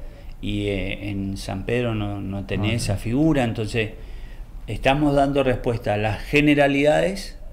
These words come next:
Speaker 1: para decir, bueno, la enmarcamos en este cuadro, en este marco teórico, y después atendemos, atenderemos todo lo que son las, las situaciones individuales o
Speaker 2: Ujú.
Speaker 1: personales.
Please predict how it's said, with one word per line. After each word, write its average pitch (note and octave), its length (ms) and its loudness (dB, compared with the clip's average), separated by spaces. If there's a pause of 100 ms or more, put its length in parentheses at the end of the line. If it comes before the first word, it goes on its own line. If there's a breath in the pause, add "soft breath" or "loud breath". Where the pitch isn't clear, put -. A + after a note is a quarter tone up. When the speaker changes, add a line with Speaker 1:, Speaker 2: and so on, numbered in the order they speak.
(180)
Speaker 1:
para G2+ 160 0
decir, G#2 240 -2
bueno, G2 220 -2
la G#2 140 -2
enmarcamos G#2+ 600 0
en C#3 80 2
este C#3 300 -2
cuadro, C#3 420 4
en A2+ 80 -2
este A#2 180 -4
marco B2+ 460 0
teórico, E3+ 680 2 (540 loud breath)
y A#2+ 220 0
después C3 340 2
atendemos, D3+ 800 -2
atenderemos A#2 840 -2
todo C#3 220 2
lo C#3+ 140 2
que A#2 120 -2
son C#3+ 380 -2
las, A2+ 180 -2 (340)
las G#2 220 -4
situaciones B2+ 640 -2
individuales A#2 540 2
o - 40 4
Speaker 2:
Ujú. G#2+ 60 -2
Speaker 1:
personales. G2 640 -4